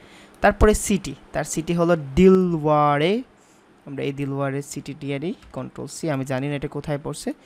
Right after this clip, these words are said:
জিপ কোড, আপনারা যদি জিপ কোড না পান তাহলে এটা নিয়ে জিপ কোড লিখে সার্চ করবেন, সিটিটা নিয়ে জিপ কোড লিখে সার্চ করবেন, দেখছেন জিপ কোড পেয়ে গেছেন নাইন ওয়ান নাইন সেভেন জিরো টু,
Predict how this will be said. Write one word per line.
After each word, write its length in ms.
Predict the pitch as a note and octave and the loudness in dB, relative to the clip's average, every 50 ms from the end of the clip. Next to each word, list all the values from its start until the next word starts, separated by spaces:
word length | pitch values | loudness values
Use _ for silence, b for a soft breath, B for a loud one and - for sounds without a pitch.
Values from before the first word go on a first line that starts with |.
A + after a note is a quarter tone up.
| B B B B B - | B B B B B -10
জিপ 180 | C#3 D3 E3 D#3+ - - | -4 -2 -2 -2 -2 -4
কোড, 240 | - C3+ - - - - | -10 -10 -10 -10 -16 -14
আপনারা 320 | - C#3 - C#3+ C#3 C#3+ | -14 -12 -8 -6 -6 -6
যদি 180 | C#3 C#3+ C3+ D3 | -6 -8 -12 -12
জিপ 200 | C#3 C#3+ D#3 D#3 - - | -10 -10 -10 -8 -10 -10
কোড 120 | - F3 D#3+ - | -12 -12 -12 -6
না 160 | E3 D#3+ E3 | -4 -2 -2
পান 220 | E3+ - A3+ B3 C4 | -2 -2 -6 -6 -6
তাহলে 360 | - D3 D3+ C#3+ C3 C#3 C#3+ | -10 -10 -10 -10 -10 -10 -12
এটা 160 | C#3 D#3 D3 | -12 -12 -12
নিয়ে 240 | D3 D3 E3+ G3+ G3 D3+ | -12 -12 -12 -12 -12 -12
জিপ 160 | C#3+ D3+ D3 C#3 _ - | -10 -12 -12 -12 _ -12
কোড 200 | D#3+ D3+ C#3 C#3+ | -12 -12 -10 -10
লিখে 200 | D3 D3 E3 D#3 | -12 -12 -12 -10
সার্চ 340 | - - D3+ D#3 E3 - | -6 -4 -4 -6 -6 -8
করবেন, 320 | - - F3+ F#3 F#3+ B3+ F#4+ - _ B B B B B B | -10 -10 -10 -6 -6 -8 -8 -10 _ B B B B B B
সিটিটা 420 | - - F#3 D#3+ E3+ E3+ A3+ G3+ | -12 -10 -10 -8 -8 -6 -6 -6
নিয়ে 180 | F3 F3 F3+ F3 | -6 -6 -8 -8
জিপ 180 | D3 D#3+ E3 D#3+ - | -6 -8 -8 -8 -8
কোড 160 | F#3+ F3+ E3+ | -10 -10 -8
লিখে 180 | F3 F3 F#3+ | -8 -10 -8
সার্চ 260 | F#3 - E3+ E3+ E3+ - | -6 -4 -4 -4 -4 -6
করবেন, 280 | G3+ G3+ F#3+ G3+ F#3 | -10 -8 -6 -6 -8
দেখছেন 280 | C#3+ C#3 - - D3+ B2+ C#3 C#3+ C#3 | -8 -10 -10 -12 -14 -14 -14 -14 -12
জিপ 120 | D3 D3 D3 - - | -12 -12 -12 -12 -12
কোড 120 | - D#3+ D3+ - - - - _ _ | -12 -12 -12 -12 -18 -20 -20 _ _
পেয়ে 180 | - D#3+ D3 C#3+ | -6 -6 -4 -4
গেছেন 280 | C3 C3+ - - C#3 D3 - B B B B B B B - | -6 -10 -12 -14 -16 -16 -18 B B B B B B B -12
নাইন 380 | D3 C#3+ C#3 C#3 C#3 C#3 C#3+ | -8 -6 -4 -4 -4 -4 -6
ওয়ান 240 | C#3+ D3 D3+ D#3 D#3 | -6 -4 -4 -4 -4
নাইন 180 | D#3 D#3 D3+ D3+ | -4 -6 -6 -8
সেভেন 300 | - - D3+ C#3+ C#3+ C#3 | -8 -10 -8 -8 -8 -10
জিরো 220 | C#3+ D3 C#3 C#3 | -10 -10 -10 -10
টু, 180 | C#3 - C#3+ | -12 -12 -14